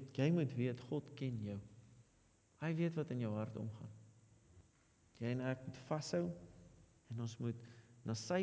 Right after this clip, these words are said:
planne en sy gedagtes vir jou lewe luister.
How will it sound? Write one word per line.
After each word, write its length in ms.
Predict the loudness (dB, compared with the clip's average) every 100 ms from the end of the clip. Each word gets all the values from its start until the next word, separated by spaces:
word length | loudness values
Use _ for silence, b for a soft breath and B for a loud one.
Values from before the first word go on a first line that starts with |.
| 2
planne 340 | 2 4 4 2
en 120 | 0
sy 240 | 0 0 0
gedagtes 720 | 2 4 2 0 -4 -4 -4 -4
vir 140 | 0 2
jou 140 | 4 4
lewe 340 | 4 2 2 0
luister. 420 | -2 -6 -8 -14